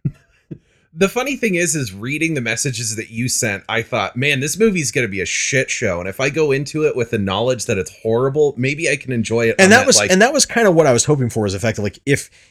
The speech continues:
Speaker 1: if at the end I can either, one, save you an hour and forty minutes, or two, make sure that your, your expectations are so dog shit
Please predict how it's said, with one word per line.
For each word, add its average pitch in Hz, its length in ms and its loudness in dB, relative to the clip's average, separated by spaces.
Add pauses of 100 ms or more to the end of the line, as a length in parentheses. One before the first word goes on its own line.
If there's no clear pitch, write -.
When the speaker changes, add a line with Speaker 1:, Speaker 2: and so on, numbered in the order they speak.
(140)
Speaker 1:
if 180 260 4
at 170 140 0
the 170 180 -2
end 190 300 2
I 147 100 2
can 135 140 2
either, 117 160 4
one, 123 480 0 (580)
save 120 380 4
you 113 120 0
an 104 80 0
hour 101 220 -2
and 101 100 -2
forty 98 280 -4
minutes, - 440 -10 (880)
or 151 220 6
two, 123 640 0 (420)
make 131 240 2
sure - 240 4
that 151 120 0
your, 160 220 2 (140)
your 139 560 0 (400)
expectations 135 720 2
are 107 140 -2
so 123 500 4
dog 123 520 0
shit - 420 -2